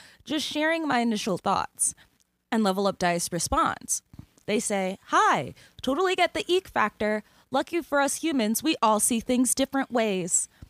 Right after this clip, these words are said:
For me, for example, I see a thirty millimeter piece of metal that was designed to stop bullets and think, 'Wow, that's amazing,'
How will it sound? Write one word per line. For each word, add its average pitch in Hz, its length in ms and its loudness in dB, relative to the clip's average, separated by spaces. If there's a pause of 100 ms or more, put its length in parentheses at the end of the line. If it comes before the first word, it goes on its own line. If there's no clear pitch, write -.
(160)
For 302 160 0
me, 285 240 4
for 233 160 -2
example, 180 640 -2
I 240 80 2
see 302 180 -4
a 277 60 0
thirty 233 300 -2
millimeter 220 440 -2
piece 226 260 -6
of 214 80 -6
metal 196 360 0
that 220 160 0
was 208 100 -4
designed 208 380 -2
to 185 60 -4
stop 214 360 0
bullets 214 460 -4 (260)
and 226 160 0
think, 226 240 -2
'Wow, 214 540 0 (120)
that's 247 260 0
amazing,' 220 680 -2